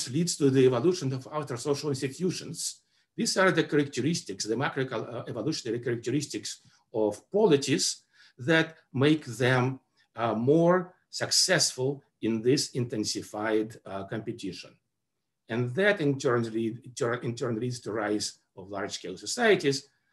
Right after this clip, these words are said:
uh, because, uh, larger societies have a greater chance of surviving in this, uh, military competition. And of course, they need outer social institutions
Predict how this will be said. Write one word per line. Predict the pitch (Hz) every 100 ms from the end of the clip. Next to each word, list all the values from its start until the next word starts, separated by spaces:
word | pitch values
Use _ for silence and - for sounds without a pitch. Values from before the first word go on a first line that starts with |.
| _ -
uh, | 120 123 135 127 -
because, | 120 120 101 101 131 -
uh, | 123 101 98 98
larger | 113 131 113 101
societies | - 101 180 196 175 - 131 -
have | 104 104 -
a | 101 98 95 _ 117
greater | 101 107 165 131
chance | 131 110 110 113
of | 95
surviving | - 95 92 92 92 90 87
in | 90 92
this, | 76 80 - - _ _ _ _ 87
uh, | 85
military | 85 92 87 85
competition. | 80 90 87 87 85 - _ _ -
And |
of | 139 -
course, | 120 113
they | 101
need | 101 95
outer | 85 82 90
social | 92 85 85
institutions | 85 92 160 139 98 98 -